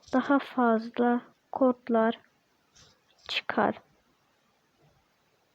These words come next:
Bu da başka bir içerik üreticisi kodu arkadaşlar.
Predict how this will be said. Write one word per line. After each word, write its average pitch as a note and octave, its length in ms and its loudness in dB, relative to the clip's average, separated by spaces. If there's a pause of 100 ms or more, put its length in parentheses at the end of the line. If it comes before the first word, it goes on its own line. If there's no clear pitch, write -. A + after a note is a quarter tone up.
(800)
Bu B3+ 120 0
da A#3 100 4
başka G3+ 320 -2
bir F#3+ 40 2
içerik G3 420 -6
üreticisi G3 360 -2
kodu G3+ 220 -2
arkadaşlar. G3+ 720 0